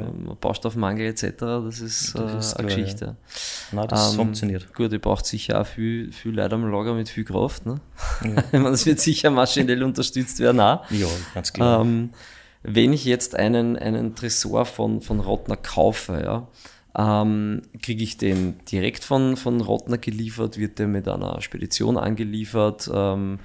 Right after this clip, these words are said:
Speaker 1: äh, werden, weiß ich nicht, ganz kleine Tresore, werden die mit der Post verschickt, werden große von euch eingebracht und, und verankert? Wie, wie, wie kommt der Tresor zu mir, vom Kleinen bis zum Großen?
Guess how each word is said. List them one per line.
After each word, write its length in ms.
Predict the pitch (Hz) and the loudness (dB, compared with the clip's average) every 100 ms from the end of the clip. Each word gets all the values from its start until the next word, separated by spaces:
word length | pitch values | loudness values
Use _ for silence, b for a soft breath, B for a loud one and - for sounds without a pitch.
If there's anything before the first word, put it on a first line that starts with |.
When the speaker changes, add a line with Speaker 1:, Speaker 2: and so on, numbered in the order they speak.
| B B B - | B B B -2
Speaker 1:
äh, 300 | 101 98 92 | 2 2 2
werden, 420 | 87 90 98 95 | 2 4 2 2
weiß 160 | 98 | 2
ich 60 | 101 | 2
nicht, 300 | 95 92 - | 0 -2 -6
ganz 260 | - 113 - | -2 -2 -2
kleine 340 | 85 76 104 | 0 0 0
Tresore, 800 | 101 101 - 98 101 104 104 98 95 | -2 -2 0 0 2 2 0 -4 -6
werden 380 | 101 101 101 | -6 -2 -2
die 80 | 101 | 0
mit 180 | 98 92 | -4 -4
der 60 | - | -6
Post 320 | - 139 - | 0 0 2
verschickt, 500 | 139 - 135 131 - | 0 2 0 0 -2
werden 240 | 110 104 | 0 0
große 500 | 98 104 - - 107 | -2 -2 0 2 0
von 180 | - 107 | 0 -2
euch 280 | 95 98 - | 0 -2 -2
eingebracht 720 | 101 113 - - - - - | -2 -2 -2 0 0 0 -4
und, 140 | 110 | -2
und 120 | 104 104 | -2 -2
verankert? 600 | 98 82 110 117 107 107 | 0 0 0 -2 -4 -4
Wie, 360 | 107 107 - | -6 -4 -6
wie, 280 | 104 104 104 - B | -4 -4 -4 -8 B
wie 120 | - | 0
kommt 240 | 135 139 127 | 4 4 2
der 80 | 117 | -2
Tresor 400 | 120 113 95 101 | 0 0 0 2
zu 140 | 113 | 2
mir, 260 | 101 98 95 b b b b | 2 0 -2 b b b b
vom 240 | 113 101 | 0 2
Kleinen 260 | 110 90 98 | 4 4 4
bis 160 | 107 | -2
zum 140 | - 104 | -2 -2
Großen? 380 | 95 95 104 | -2 0 -2